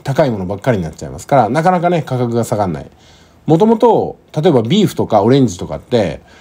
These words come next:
アメリカの方が安かったから、価格競争力があるから関税かけたりとか、まあしたわけなんですけども、今はね、あの、それほどまでのことしなくても、アメリカの商品ってのは高いですから、輸入した時点で、あの、もうね、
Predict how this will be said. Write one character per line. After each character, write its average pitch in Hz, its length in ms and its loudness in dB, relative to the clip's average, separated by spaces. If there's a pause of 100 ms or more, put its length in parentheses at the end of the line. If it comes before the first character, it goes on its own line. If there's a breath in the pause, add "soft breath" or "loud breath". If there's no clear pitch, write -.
(180 soft breath)
ア 151 100 2
メ 214 100 6
リ 240 80 0
カ 240 120 2
の 240 100 4
方 165 100 2
が 98 100 -2
安 170 240 -2
か 131 100 -2
っ - 80 -6
た - 120 -8
か - 100 0
ら、 131 220 4
価 - 140 -12
格 220 220 0
競 233 200 2
争 220 180 4
力 117 180 2
が 135 80 4
あ 156 40 4
る 131 80 0
か 185 120 0
ら 170 100 2
関 131 260 0
税 127 160 2
か 135 120 0
け 117 100 -4
た 95 100 -4
り 87 80 -4
と 95 120 -10
か、 165 340 2 (320 soft breath)
ま 92 180 -4
あ 85 40 -10
し - 80 -6
た 131 100 4
わ 117 100 0
け - 80 -8
な 92 80 -6
ん 80 80 -8
で 80 60 -10
す - 80 -14
け 107 60 -6
ど 104 80 -2
も、 120 320 0
今 202 220 2
は 95 80 -4
ね、 95 280 -6 (480 soft breath)
あ 113 60 -4
の、 101 380 -2
そ 190 160 0
れ 196 80 4
ほ 190 100 2
ど 185 400 4
ま 185 120 2
で 139 80 0
の 104 80 -6
こ 92 80 -10
と 92 60 -8
し 107 140 -6
な 123 100 0
く - 60 -18
て - 80 -8
も、 104 280 -2
ア 123 60 2
メ 131 80 6
リ 123 80 0
カ 131 120 0
の 131 260 0 (140)
商 131 200 0
品 101 140 -2
っ - 20 -8
て 101 100 -8
の 101 80 -4
は 95 80 -4
高 127 260 -2
い 113 60 0
で 87 100 -8
す - 100 -16
か 113 100 -2
ら、 92 60 -2
輸 113 160 2
入 160 160 6
し 156 80 -4
た 165 100 4
時 135 120 -4
点 87 180 -4
で、 82 240 -6 (680 loud breath)
あ 90 60 -10
の、 85 80 -6
も 107 180 2
う 92 40 -2
ね、 90 180 -6